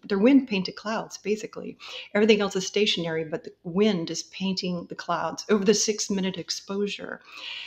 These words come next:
So over that time, with the neutral density filter, it gives me an opportunity to portray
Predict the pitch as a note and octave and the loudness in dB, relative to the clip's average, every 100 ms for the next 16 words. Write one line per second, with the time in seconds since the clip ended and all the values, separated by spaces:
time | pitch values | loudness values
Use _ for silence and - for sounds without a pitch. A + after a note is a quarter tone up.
0 | - - F#3+ F3+ G3 F#3+ E3+ - B3 B3+ | -12 -2 2 4 4 2 0 0 0 2
1 | E3+ E3+ - F3+ G#3+ A3 G#3+ G3+ F#3+ F#3 | 0 -4 -4 4 4 6 4 4 2 2
2 | B3 B3+ F#3+ F3+ - E3+ - E3 - - | 2 4 2 0 -2 -4 -4 -8 -10 -16
3 | - - - G3 - - F#3 C4+ C4 F#3 | -18 -4 0 0 -2 -8 2 4 4 0
4 | E3+ E3+ E3 - F#3 E3+ E3 - - - | 0 -4 -4 -2 -2 0 -2 -4 -6 -2
5 | F#3+ E3+ E3+ | 0 0 -2